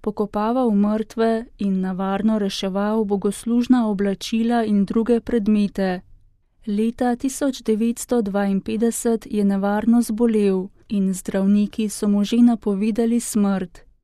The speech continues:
Med težko operacijo brez anestezije je za nekaj ur padel v komo, med katero je izkusil vice.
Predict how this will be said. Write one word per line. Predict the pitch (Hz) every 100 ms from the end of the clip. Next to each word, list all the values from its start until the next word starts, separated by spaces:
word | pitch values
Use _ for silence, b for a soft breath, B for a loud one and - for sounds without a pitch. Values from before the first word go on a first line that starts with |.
| _ _ _ 202
Med | 185 175
težko | - 185 185 - 214 196
operacijo | - 196 196 202 202 240 233 220
brez | 185 185 190
anestezije | 202 196 180 - 190 185 220 233 226 214
je | 202
za | 196
nekaj | 208 240 247 220
ur | 214 233 240 240
padel | 202 208 233 233
v | 208
komo, | - 214 202 185 180 -
med | 190 185
katero | - 190 - 196 208
je | 220 202
izkusil | 190 - 233 226 - 247 233
vice. | 214 214 196 - 190 180